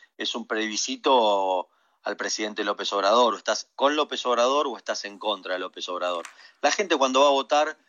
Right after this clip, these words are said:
no piensa en los equilibrios institucionales, no piensa en términos, cuando hablamos de, de, de la masa en cuanto al voto, sino que está a favor o en contra, como pasa en Argentina con los Fernández versus los Macri, Correa con Lasso en Ecuador.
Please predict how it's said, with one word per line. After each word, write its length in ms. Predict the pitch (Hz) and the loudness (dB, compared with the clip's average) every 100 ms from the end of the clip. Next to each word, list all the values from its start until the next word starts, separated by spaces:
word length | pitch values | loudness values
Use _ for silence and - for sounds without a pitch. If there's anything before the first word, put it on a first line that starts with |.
| _ _ | _ _
no 120 | 127 | -10
piensa 320 | 135 151 135 | -6 -6 -6
en 60 | 113 | -10
los 140 | 107 | -10
equilibrios 540 | 107 92 107 120 113 98 | -12 -12 -6 -4 -4 -6
institucionales, 1160 | - 90 95 107 107 127 123 113 104 101 95 - _ _ | -12 -10 -6 -2 2 4 6 4 2 -2 -6 -12 _ _
no 160 | 120 117 | -10 -10
piensa 640 | _ 143 143 123 - 104 | _ -2 0 0 2 0
en 80 | 101 | 0
términos, 380 | 113 113 107 - | -4 -4 -6 -6
cuando 220 | 98 98 | -4 -2
hablamos 280 | 104 113 104 | -2 -2 -4
de, 260 | 101 95 | -4 -4
de, 340 | 85 98 90 87 | -6 -6 -6 -6
de 120 | 98 | 2
la 140 | 101 | 2
masa 340 | 104 131 127 107 | 4 4 4 2
en 100 | 98 | 2
cuanto 300 | 104 101 104 | 0 2 2
al 120 | 107 | 4
voto, 440 | 117 117 - 110 - - - | 4 2 2 -2 -2 -18 -14
sino 320 | - 127 151 | -6 0 0
que 80 | - | 0
está 180 | - 156 | 0 2
a 40 | |
favor 380 | - 127 143 135 | 4 4 4 2
o 80 | 127 | -2
en 80 | |
contra, 400 | 120 139 135 139 | -2 -2 -2 -4
como 240 | 123 107 123 | -4 -4 0
pasa 240 | 160 143 | 0 -2
en 40 | 107 | -6
Argentina 760 | 104 101 98 123 127 110 110 _ | -8 -10 -6 -4 2 2 2 _
con 160 | - 113 | -4 -2
los 120 | 104 | -2
Fernández 420 | - 98 110 107 | -2 0 0 0
versus 240 | 98 95 104 | 0 -2 -2
los 140 | 113 | -2
Macri, 640 | 147 165 151 123 127 127 - _ | 4 4 4 2 0 0 -6 _
Correa 500 | 120 110 113 113 104 | 0 2 4 4 4
con 240 | 101 101 104 | 2 0 2
Lasso 240 | 104 104 | 0 -2
en 80 | 98 | -8
Ecuador. 720 | 95 135 151 160 147 139 127 | 0 4 6 6 6 4 2